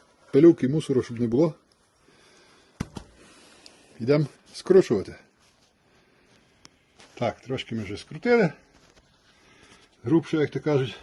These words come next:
стойку поставили. Е, шарову закрутили. Ступочку закручуємо. Що немаловажно також. Е, в комплекті завжди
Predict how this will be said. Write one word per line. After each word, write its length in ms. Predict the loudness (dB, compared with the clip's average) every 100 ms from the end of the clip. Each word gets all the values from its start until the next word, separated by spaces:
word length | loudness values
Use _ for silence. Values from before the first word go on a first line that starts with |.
| -20 -16
стойку 360 | -8 -6 -6
поставили. 600 | -12 -8 -2 0 2 0 -4 -20 _ _ _ _ _ -20 _ _ _ _ _ _ -20 -18 -10
Е, 220 | -8 -8
шарову 420 | -6 -4 -4 -6
закрутили. 640 | -8 -10 -6 -2 0 0 -2 -8 _ _ _ -20 -20 -16 -16 _ -20 _ _ -12
Ступочку 440 | -8 -6 -6 -6
закручуємо. 360 | -4 -4 -4 0
Що 120 | 2
немаловажно 500 | 4 6 6 6 4
також. 400 | 2 2 2 -2 -16 _ _ _ _ _ _ -20 -20 -20 _ _ -4
Е, 360 | 0 2 2
в 40 | 2
комплекті 540 | 2 6 6 6 4
завжди 420 | 6 6 6 4